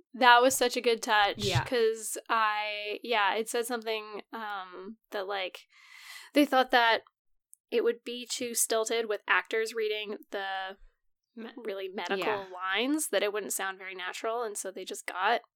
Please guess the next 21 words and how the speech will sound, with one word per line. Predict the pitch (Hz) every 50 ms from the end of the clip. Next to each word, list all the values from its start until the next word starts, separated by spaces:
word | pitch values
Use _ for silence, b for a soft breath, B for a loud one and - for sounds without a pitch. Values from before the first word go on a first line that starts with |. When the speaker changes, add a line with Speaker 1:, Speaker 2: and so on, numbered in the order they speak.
| _ _ _ _ - - -
Speaker 1:
actual | 180 185 - - 214 220 247 269 277 269 -
healthcare | 190 196 - - 247 254
<laughs> | 254
professionals | 285 277 311 349 - - 277 294 247 - - - 269 269 233 254 - - - - -
to | - -
come | - - 247 247
in | 269 269
and | 262 269 254
do | 285 339 349
it. | 277 208
And | 208 214
they | 220 214
were | 214
just | 202 - -
like, | 214 220 -
"Yeah, | 339 359 339
just | 320 311 -
act | - 277 262 254 -
like | 247 233 233
this | - 226 - -
is | 233 226 220 - - B